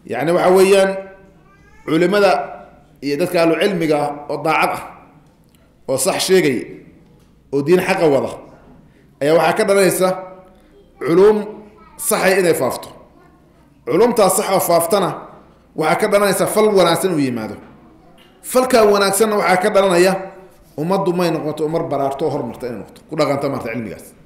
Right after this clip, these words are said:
Marka waa silsilad isku xiran weeyaan. Ah, silsiladda waxaa lambarka ugu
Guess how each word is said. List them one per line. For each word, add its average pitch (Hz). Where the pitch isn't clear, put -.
Marka 117
waa 131
silsilad 165
isku -
xiran 160
weeyaan. 107
Ah, -
silsiladda 185
waxaa 175
lambarka 190
ugu 190